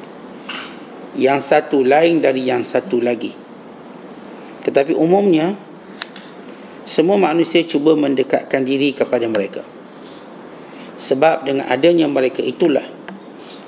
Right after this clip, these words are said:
bumi telah menumbuhkan berbagai jenis tumbuhan.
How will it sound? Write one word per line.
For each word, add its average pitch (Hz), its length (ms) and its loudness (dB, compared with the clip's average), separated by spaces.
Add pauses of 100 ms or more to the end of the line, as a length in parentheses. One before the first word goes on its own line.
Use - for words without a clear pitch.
(460)
bumi 175 400 6
telah 151 240 4
menumbuhkan 165 720 2
berbagai 135 480 4
jenis 127 320 -2
tumbuhan. 110 400 0